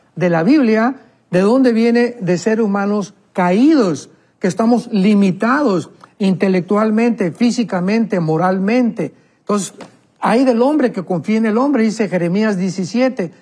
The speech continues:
"Maldito el hombre que confía en el hombre". "¿Qué, qué es el hombre para que tengas confianza en él?", dice Isaías. Entonces, tenemos que entender claramente nuestra profunda necesidad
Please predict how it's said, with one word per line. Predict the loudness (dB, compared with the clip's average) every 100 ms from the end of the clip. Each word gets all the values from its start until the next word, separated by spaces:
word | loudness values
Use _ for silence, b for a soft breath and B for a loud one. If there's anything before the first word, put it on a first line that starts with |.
| B
"Maldito | -2 0 0 2 2 2
el | 0 0
hombre | 0 0 -2
que | -2
confía | -4 -4 -2 -2
en |
el | 0 0
hombre". | -2 -2 -4 -4 b b b
"¿Qué, | -4 -2 0
qué | 0
es | 0 2
el | 0
hombre | 2 0
para | 0 0 0
que | -4
tengas | -4 -2 -2
confianza | -2 -2 0 0 0
en | 0
él?", | 0 -2 -6 -4
dice | -2 0 0
Isaías. | 0 -2 0 0 0 -4 b b b
Entonces, | -6 -2
tenemos | 0 0 -2
que | 0
entender | 0 0 0 0 -2 -6 -4
claramente | 0 2 2 0 -2 -2 -4 B B _
nuestra | 0 0 0 -4
profunda | -2 -4 0 0 2 0 -4 -8
necesidad | -4 0 0 -2 -4 -2 -2 -2 -2 -6